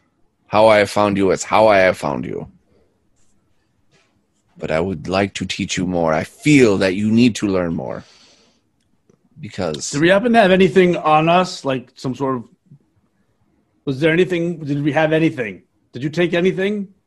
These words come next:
Speaker 2: off of
Speaker 1: I
Speaker 2: us? Like, maybe a whip?
Speaker 1: I wish I could say yes. But unfortunately, you are how you are.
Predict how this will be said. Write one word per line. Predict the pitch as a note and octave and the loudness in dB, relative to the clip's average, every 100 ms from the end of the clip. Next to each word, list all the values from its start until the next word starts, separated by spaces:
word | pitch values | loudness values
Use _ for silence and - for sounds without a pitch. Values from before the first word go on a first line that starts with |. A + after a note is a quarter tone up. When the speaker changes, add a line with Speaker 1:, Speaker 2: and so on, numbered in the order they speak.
| _ - | _ -6
Speaker 2:
off | D3+ E3+ F3+ | -2 0 0
of | |
Speaker 1:
I | F3 | 2
Speaker 2:
us? | G3 F#3 | 2 0
Like, | C#3 B2+ | -6 -2
maybe | C#3+ B2+ | -2 -2
a | |
whip? | A#2+ C#3+ D3+ D3+ - _ _ _ _ _ _ _ _ F#2 | -2 2 2 0 -20 _ _ _ _ _ _ _ _ -4
Speaker 1:
I | G2+ | 0
wish | G#2+ C3 - | 4 2 2
I | - F#2+ | -4 -4
could | G2 F#2+ | -4 -6
say | E2+ D2 | -6 -6
yes. | A1 - - - - _ _ _ _ _ _ _ _ | -8 -10 -14 -18 -20 _ _ _ _ _ _ _ _
But | - | -10
unfortunately, | G2+ E2+ - D#2+ E2 - D#2 D#2 | -6 -6 -4 -4 -4 -8 -8 -8
you | D2+ D2+ - | -8 -10 -6
are | - G2 E2+ D#2+ | -2 2 2 2
how | - - G#1+ | -2 -10 -12
you | - G1+ | -10 -12
are. | - - - - | -12 -12 -14 -16